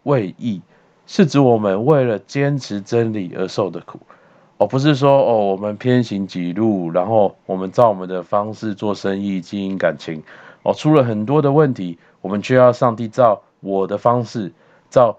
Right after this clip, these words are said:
我的道路来祝福我，帮助我，然后我们自己都不用改变。没有，这边说到的是，哦，我们靠着神，我们坚持做神要我们做的事，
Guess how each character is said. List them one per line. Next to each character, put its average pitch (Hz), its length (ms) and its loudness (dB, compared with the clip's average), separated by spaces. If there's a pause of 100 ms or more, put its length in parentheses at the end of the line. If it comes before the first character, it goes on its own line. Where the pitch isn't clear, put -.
我 95 300 -2
的 113 100 -6
道 123 240 4
路 113 220 -6
来 90 120 -8
祝 95 220 -10
福 87 240 -8
我， 82 160 -8
帮 90 240 -6
助 95 160 -8
我， - 180 -12 (140)
然 110 100 -4
后 156 80 6
我 151 40 4
们 113 160 -2
自 139 120 -8
己 104 160 -8
都 104 200 -2
不 95 100 -8
用 95 180 -2
改 76 220 -8
变。 80 220 -10 (480)
没 117 100 0
有， 156 160 4
这 135 140 -4
边 151 160 2
说 139 180 0
到 131 220 4
的 110 60 -2
是， 110 260 -6 (300)
哦， 90 120 2
我 90 140 -2
们 90 240 -6 (480)
靠 156 200 4
着 110 200 -8
神， 82 320 -10 (240)
我 92 100 -4
们 104 180 -2
坚 156 300 2
持 98 300 -8
做 113 260 -2
神 98 300 -4
要 110 120 2
我 92 60 2
们 90 140 -8
做 98 220 -6
的 87 40 -6
事， 87 300 -10